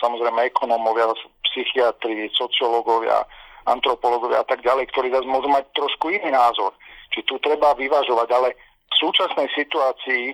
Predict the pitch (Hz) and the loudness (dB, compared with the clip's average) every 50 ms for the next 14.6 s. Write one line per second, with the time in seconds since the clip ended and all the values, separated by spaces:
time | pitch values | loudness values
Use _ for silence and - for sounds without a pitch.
0 | - _ _ _ _ _ - 151 - 160 156 - 175 - - 185 185 202 190 180 | -10 _ _ _ _ _ -2 -2 0 -2 -2 -2 -2 0 0 0 2 2 2 2
1 | 175 165 151 147 147 139 139 143 151 - - - - - - - - - - - | 4 4 4 4 4 4 2 0 -2 -4 -6 -10 -10 -10 -10 -8 -10 -14 -16 -18
2 | - - - _ _ - - - - 156 - - - 165 156 151 - 151 143 143 | -20 -20 -20 _ _ -20 -16 -12 -4 -4 -4 -4 0 -2 -2 0 2 0 0 2
3 | - 147 147 - 165 151 156 175 180 180 180 - - - 147 143 143 - - 156 | 2 0 0 0 0 0 0 0 0 0 0 -2 -2 -2 -2 -2 -2 0 -2 0
4 | 143 143 143 - - 151 151 - - - - 160 139 - - - - - - _ | 0 0 0 0 -2 -2 -2 -4 -6 -6 -2 0 0 0 -2 -6 -16 -20 -20 _
5 | _ _ _ _ - - - - 156 147 143 147 151 147 139 135 131 135 151 147 | _ _ _ _ -4 -4 0 2 0 0 2 4 4 4 4 4 4 2 0 0
6 | - - 139 135 131 123 - - _ _ _ _ - - - 131 135 143 147 156 | 0 0 0 0 -2 -4 -6 -12 _ _ _ _ -4 0 2 2 4 6 6 4
7 | 156 151 139 135 120 131 123 - - 151 127 - - - 147 139 143 139 135 131 | 4 4 2 2 2 0 -4 0 2 0 0 0 0 0 0 2 4 4 4 4
8 | - - _ - _ 127 131 135 147 143 143 143 131 131 113 123 135 139 135 123 | 0 -2 _ -4 _ 0 2 2 2 2 4 2 2 0 2 0 0 0 0 0
9 | - - - - - 147 - - - - 185 180 - - _ _ _ _ _ _ | 0 -2 -4 -2 -4 -2 -2 -2 -2 -2 -2 -4 -4 -10 _ _ _ _ _ _
10 | _ _ 147 160 185 185 185 180 - - - 170 165 160 156 139 151 170 185 180 | _ _ -2 0 2 0 0 0 0 0 2 2 4 4 4 6 6 6 6 4
11 | 165 - - 190 - - 185 160 147 151 147 151 156 170 170 165 - 170 156 - | 4 0 -4 -2 0 0 0 0 0 0 2 4 4 4 4 4 0 -2 -2 -2
12 | 151 147 135 - - - - _ _ 123 143 170 - - - - - 139 139 143 | -2 -2 -2 -2 -6 -16 -20 _ _ 0 0 2 2 2 2 2 2 2 0 -2
13 | - - _ _ _ _ _ _ _ _ - - - 80 80 80 80 - - _ | -2 -4 _ _ _ _ _ _ _ _ -2 0 2 2 2 2 0 0 -2 _
14 | 139 139 147 147 156 147 147 147 - - - | 0 0 0 0 -2 -2 -2 -2 -2 -2 -2